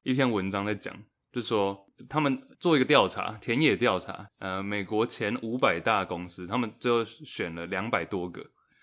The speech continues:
然后去调查说他们每年花在行销广告的费用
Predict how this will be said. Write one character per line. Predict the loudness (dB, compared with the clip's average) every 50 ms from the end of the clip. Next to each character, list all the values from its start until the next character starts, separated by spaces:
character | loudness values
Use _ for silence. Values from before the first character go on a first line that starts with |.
| _ _ _ _
然 | _ 0 0
后 |
去 | 0 4
调 | 4 4 4 4
查 | 2 -2 -4
说 | -2 -2 -2
他 | -2 -2
们 | -2 -2
每 | -4 -4 -4 -6
年 | -6 -6 -6 -2
花 | 0 2 2
在 | 4 2 0
行 | 0 -4 -6 -6 -6 -6
销 | -4 -2 -2 0 0 0
广 | 0 -2 -4 -4 -4
告 | -2 0 0 0
的 | 0 -4 -8 -6 _
费 | -2 -2 -2
用 | -4 -6 -10 -10